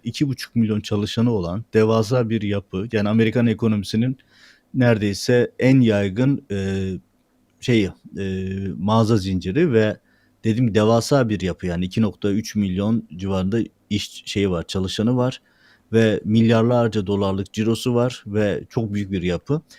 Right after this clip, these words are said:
Şimdi Trump Walmart'ı niye önemsiyor? Şuradan önemsiyor. Özellikle Trump'ın oy aldığı kesim çoğunlukla Walmart gibi mağazalardan alışveriş yapıyor. Onlara doğrudan dokunuyor. Şimdi Walmart'ın patronu dedi ki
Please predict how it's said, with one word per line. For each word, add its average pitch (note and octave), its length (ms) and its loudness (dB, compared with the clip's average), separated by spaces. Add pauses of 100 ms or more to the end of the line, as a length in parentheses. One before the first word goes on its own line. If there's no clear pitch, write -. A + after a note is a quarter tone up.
(160)
Şimdi C#3 180 0
Trump D#3 300 4
Walmart'ı C#3+ 640 4
niye D3+ 160 4
önemsiyor? A2 440 0
Şuradan A#2+ 300 -4
önemsiyor. F#2 500 -2
Özellikle A#2 440 -2
Trump'ın A#2+ 600 -2 (540)
oy D3 200 8
aldığı G2+ 340 2
kesim C3 380 -4
çoğunlukla B2 420 -2
Walmart A#2+ 480 -2
gibi C3 180 -8
mağazalardan G#2 600 -4
alışveriş E2+ 520 -10
yapıyor. E3+ 460 -4
Onlara B2+ 400 2
doğrudan A#2+ 480 0
dokunuyor. G#2 400 -2
Şimdi A#2 220 -6
Walmart'ın C#3+ 560 2
patronu A#2 500 -4
dedi B2+ 200 -6
ki D3 240 -6